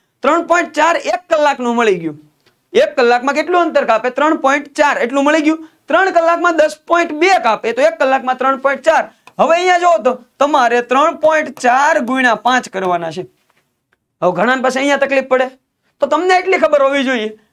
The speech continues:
અહીંયા તમારે પોઇન્ટ દૂર કરવો, છેદમાં દસ આવશે, પાંચ દુ દસ થશે, અહીંયા સત્તર થશે, બરાબર? અથવા તો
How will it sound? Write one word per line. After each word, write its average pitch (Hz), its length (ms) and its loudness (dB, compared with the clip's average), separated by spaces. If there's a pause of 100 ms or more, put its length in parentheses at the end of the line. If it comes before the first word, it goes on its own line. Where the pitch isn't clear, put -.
(140)
અહીંયા 330 280 2
તમારે 311 200 2 (100)
પોઇન્ટ 311 220 0
દૂર 359 160 0
કરવો, 294 280 0 (100)
છેદમાં 269 380 0
દસ 277 200 0
આવશે, 277 300 0 (1080)
પાંચ 240 260 0
દુ 208 100 -2 (100)
દસ 277 260 0
થશે, 302 260 0 (480)
અહીંયા 214 240 0
સત્તર 254 360 -2
થશે, 247 260 -2 (360)
બરાબર? 262 360 0 (160)
અથવા 311 320 2
તો 320 80 0